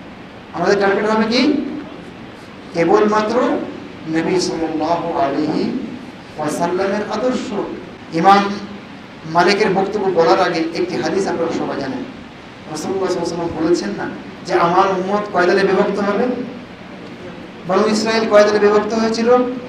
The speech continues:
বাহাত্তর। আর আমার উম্মত তেহাত্তর দলে বিভক্ত হবে। সবাই কি বলেন? সবাই কোথায় যাবে?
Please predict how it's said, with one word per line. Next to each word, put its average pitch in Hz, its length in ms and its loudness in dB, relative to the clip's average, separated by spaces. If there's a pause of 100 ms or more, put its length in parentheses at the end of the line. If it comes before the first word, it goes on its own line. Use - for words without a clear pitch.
(340)
বাহাত্তর। 214 720 4
আর 160 180 0
আমার 190 240 2
উম্মত 233 440 2 (520)
তেহাত্তর 214 500 2
দলে 202 80 2
বিভক্ত 175 400 4
হবে। 147 220 -2 (920)
সবাই 185 400 4
কি - 360 -2 (960)
বলেন? 156 260 0 (1000)
সবাই 190 220 4
কোথায় 190 240 4
যাবে? 170 160 2